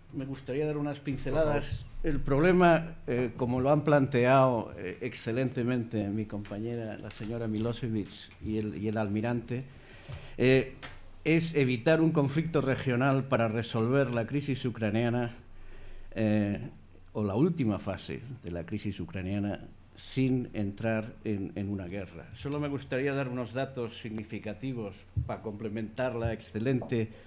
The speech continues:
Speaker 1: eh, aportación del almirante. Eh, número uno, hay ochenta, noventa brigadas operativas, eh, rusas en la periferia de Ucrania y las provincias rebeldes. Eh, segundo, el,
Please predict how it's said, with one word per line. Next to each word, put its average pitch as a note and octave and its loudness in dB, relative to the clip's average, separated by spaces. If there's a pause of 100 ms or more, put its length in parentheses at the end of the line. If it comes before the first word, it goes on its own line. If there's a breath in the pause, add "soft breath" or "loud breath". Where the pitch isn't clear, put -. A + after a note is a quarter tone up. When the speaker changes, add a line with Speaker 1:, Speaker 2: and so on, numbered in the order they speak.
(420 loud breath)
Speaker 1:
eh, A#2+ 2
aportación A#2 -2
del A2+ 2
almirante. G#2+ 0 (800 loud breath)
Eh, B2 2 (160)
número D3 8
uno, E3 6
hay C#3+ 4
ochenta, E3 4
noventa C3 4
brigadas A#2 2
operativas, A2 0
eh, G#2 0
rusas A2 0
en G#2 2
la G#2+ 2
periferia A2 0
de G#2 0
Ucrania G#2+ -2
y A2+ -4
las G#2 -2
provincias G2 -4
rebeldes. G2 -6 (920 loud breath)
Eh, A2+ 2
segundo, A#2 2
el, A2 2